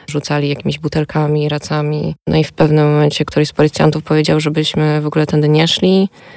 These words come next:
tylko skierował nas na jakąś tam boczną uliczkę. No i to okazało się nie najlepszym pomysłem, ponieważ o ile tam jeszcze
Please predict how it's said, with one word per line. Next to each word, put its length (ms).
tylko 180
skierował 420
nas 300
na 300
jakąś 240
tam 200
boczną 460
uliczkę. 600
No 240
i 100
to 220
okazało 340
się 140
nie 60
najlepszym 460
pomysłem, 540
ponieważ 800
o 80
ile 400
tam 520
jeszcze 320